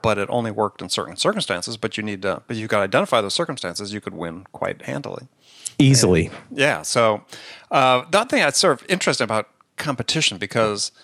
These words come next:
Speaker 1: I see a lot with some of the, especially some of the sales technologies and some of the apps and so on, there's, everybody wants to put in the gamification aspects to it. And to me, that's sort of like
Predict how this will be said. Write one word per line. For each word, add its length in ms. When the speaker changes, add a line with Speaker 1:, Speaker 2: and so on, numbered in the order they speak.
Speaker 1:
I 80
see 180
a 60
lot 240
with 140
some 160
of 60
the, 180
especially 340
some 80
of 60
the 40
sales 280
technologies 840
and 500
some 140
of 100
the 140
apps 420
and 80
so 160
on, 160
there's, 520
everybody 200
wants 200
to 60
put 160
in 180
the 80
gamification 680
aspects 480
to 220
it. 80
And 220
to 80
me, 80
that's 180
sort 140
of 40
like 200